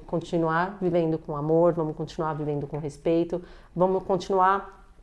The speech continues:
plantando isso nesse nosso mundo que, infelizmente, naquele doen-, naquele momento estava doente."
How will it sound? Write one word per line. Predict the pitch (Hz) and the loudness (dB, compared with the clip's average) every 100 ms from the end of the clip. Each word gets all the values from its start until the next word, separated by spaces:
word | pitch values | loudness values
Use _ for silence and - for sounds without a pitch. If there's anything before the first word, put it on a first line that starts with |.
| _ - - - - | _ -20 -20 -18 2
plantando | 214 233 226 220 214 196 | 4 4 4 4 6 4
isso | 208 208 180 | 4 2 0
nesse | 165 170 - 165 156 - - | 2 0 2 2 2 -6 -8
nosso | 170 170 - 175 | 0 2 2 2
mundo | 175 202 214 170 | 4 4 4 0
que, | - 175 | 0 0
infelizmente, | 165 175 165 160 165 160 | 0 0 0 0 -2 -4
naquele | 170 165 160 | -4 -2 0
doen-, | 165 165 170 | 0 0 -2
naquele | 170 165 180 | -2 0 2
momento | 175 170 156 | 2 2 0
estava | - 170 160 | -2 -2 0
doente." | 151 160 185 - | 0 0 -2 -6